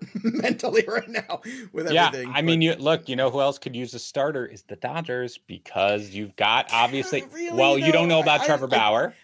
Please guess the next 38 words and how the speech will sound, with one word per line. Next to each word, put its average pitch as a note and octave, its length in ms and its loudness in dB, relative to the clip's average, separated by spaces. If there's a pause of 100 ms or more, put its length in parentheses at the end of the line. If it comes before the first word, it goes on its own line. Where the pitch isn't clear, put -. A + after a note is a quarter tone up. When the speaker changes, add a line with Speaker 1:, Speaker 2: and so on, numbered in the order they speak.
Speaker 1:
I B3+ 80 -4
Speaker 2:
You - 40 0
Speaker 1:
think - 40 -4
Speaker 2:
don't B2 180 4
Speaker 1:
their A#2+ 80 2
Speaker 2:
know B2 60 4
about A#2+ 80 2
Speaker 1:
hands B2 140 0
are - 40 -6
Speaker 2:
Trevor B2 160 -4
Speaker 1:
tied. A#2 240 2
Speaker 2:
Bauer. B2+ 160 0
Speaker 1:
No, E3+ 140 -4 (140)
no D3+ 140 0
pun E3+ 160 -4
intended. E3+ 380 -2
I A#2+ 60 -6
think C3+ 160 -8
their C3+ 100 -4
hands C#3 180 -8
are C3 60 -10
tied A#2+ 240 -4
with A2 80 -10
Trevor G2+ 200 -10
Speaker 2:
<laughs> - 60 -8
Speaker 1:
Bauer. - 300 -12 (240)
I, E3+ 160 0
I F#3 160 4
do. F3+ 240 0
I C#3 100 0
do. D3 240 -8
I, D#3 200 -4 (180)
I D#3 100 -4
think F3+ 260 -8
they're F#3 140 -4
maxed D3+ 360 -4
out C3 240 -2
here, C3 360 -8